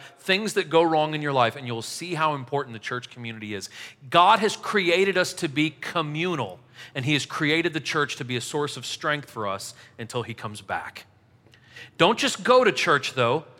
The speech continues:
Serve either the people in your church or out of your church. Serve your community. Every single follower of Christ is called to serve and then give to the mission of the church. What do I mean? I mean money.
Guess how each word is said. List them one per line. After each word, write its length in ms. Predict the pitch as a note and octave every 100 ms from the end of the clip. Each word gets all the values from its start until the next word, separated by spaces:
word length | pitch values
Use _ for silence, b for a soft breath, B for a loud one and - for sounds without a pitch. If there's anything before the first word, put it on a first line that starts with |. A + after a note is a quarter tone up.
| b b
Serve 720 | - - - A3+ C4 C#4 G#3+ - - -
either 200 | G3 F3+
the 120 | E3+
people 360 | - G#3 E3+ F#3
in 180 | G3 A#3+
your 140 | C4
church 420 | - B3 B3 - A3
or 180 | F#3+ F#3+
out 220 | A#3 B3+
of 120 | F3
your 100 | D#3+
church. 440 | B2+ C3+ C3+ E3+ - B B
Serve 500 | - - G3 A3 A#3+
your 160 | B3+ B3+
community. 640 | - A#3+ F3 D3+ D3 F#3 - -
Every 320 | G#3 A3+ C4
single 420 | - A#3 A3+ A#3
follower 480 | - G3 F#3+ G#3 G#3+
of 140 | G#3
Christ 480 | - F3 F3+ F#3+ - B B -
is 160 | C#3
called 400 | - E3+ G3 A3
to 120 | B3
serve 640 | - - C4 G#3 A#2+ C3 C#3+ B B B -
and 140 | F3+ F#3
then 320 | F#3 E3+ C3
give 440 | G#3 C4 C4 G#3
to 120 | -
the 100 | A#3
mission 360 | A3 A#3+ - A3
of 100 | E3
the 80 | D3
church. 460 | - D#3+ A2+ -
What 220 | C3+ C3 F3+
do 100 | G#3
I 120 | G#3
mean? 400 | G#3+ A3+ A#3 A3 B -
I 80 | E3
mean 200 | F3+ F3+
money. 360 | E3+ D3+ G#2+